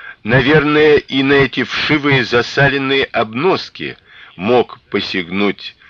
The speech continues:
кто-то ещё более опустившийся, хотя, кажется, куда уж дальше. «Ну вот, зачем ты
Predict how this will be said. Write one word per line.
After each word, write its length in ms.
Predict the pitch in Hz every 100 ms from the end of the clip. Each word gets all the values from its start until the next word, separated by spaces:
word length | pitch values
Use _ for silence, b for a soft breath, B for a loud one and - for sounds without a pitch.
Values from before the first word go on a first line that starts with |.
| B
кто-то 400 | - 135 127 -
ещё 480 | 196 - - - 175
более 360 | 104 92 82 78
опустившийся, 1000 | - 85 - 78 73 - - - - - b b b
хотя, 320 | 101 - 98
кажется, 480 | - 98 85 - 78
куда 420 | - 80 85 110
уж 200 | 117 90
дальше. 520 | 82 65 - - - _ _ _ _ _ _ b b b b b b b b
«Ну 160 | 104 160
вот, 320 | 190 - - _ _ _ _
зачем 840 | 85 92 95 - - - 143 90 - -
ты 320 | 127 170